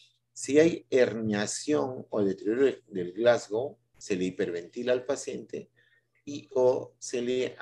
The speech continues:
o sea, mediante ventilación mecánica, se le agrega mannitol un gramo por kilo de peso, ¿no? Si mejoran los signos de herniación o deterioro neurológico, entonces se puede hacer una tomografía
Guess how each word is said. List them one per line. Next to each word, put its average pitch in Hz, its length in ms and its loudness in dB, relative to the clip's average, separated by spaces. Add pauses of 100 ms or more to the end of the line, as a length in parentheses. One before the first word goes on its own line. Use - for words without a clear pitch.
(100)
o 98 120 -2
sea, - 240 -2
mediante 90 280 -4
ventilación 87 380 -6
mecánica, 123 600 -6
se - 120 -10
le 95 80 -2
agrega 104 280 -2
mannitol 107 540 -6
un 120 240 -12
gramo 123 340 -4
por - 180 -4
kilo 104 320 -4
de 98 120 0
peso, - 580 -4 (1000)
¿no? 113 300 -10 (1500)
Si - 400 -2
mejoran 127 640 2
los 131 140 -2
signos 147 260 -2
de 131 60 -2
herniación 107 500 -6
o 101 120 0
deterioro 107 460 -2
neurológico, 117 920 -4
entonces 113 380 -6
se 95 140 -4
puede 147 260 2
hacer 120 240 -2
una 110 220 -4
tomografía 90 840 -8